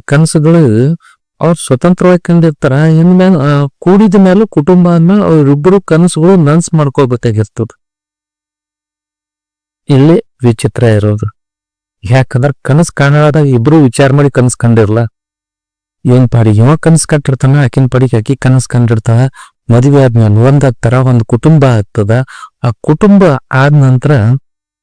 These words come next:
ಅವಾಗ ಅವರಿಬ್ರು ತಮ್ ತಮ್ಮ ಕನಸನ್ನ ನನ್ಸ್ ಮಾಡ್ಕೊ ಬಡದಾಡಕ್ ಶುರು ಮಾಡ್ತಾರ. ಅವಾಗ ನೋಡ್ರಿ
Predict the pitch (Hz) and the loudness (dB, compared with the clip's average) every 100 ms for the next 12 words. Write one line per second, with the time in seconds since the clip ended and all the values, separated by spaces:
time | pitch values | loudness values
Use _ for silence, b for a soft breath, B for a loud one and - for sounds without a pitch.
0 | - 123 143 - 127 120 117 135 160 104 | -6 0 0 0 0 0 0 0 0 0
1 | 107 _ - 135 147 165 160 160 - 135 | -2 _ -2 0 2 2 0 0 -2 0
2 | 165 175 170 165 139 156 - 143 139 143 | 0 2 2 2 2 0 0 -2 -2 -2
3 | 135 123 120 123 127 131 - 113 113 117 | -2 0 0 0 0 -2 -4 -2 0 0
4 | 110 117 139 B B B B _ - 135 | -2 -2 -4 B B B B _ 0 2
5 | 165 151 127 110 101 | 4 4 2 0 -2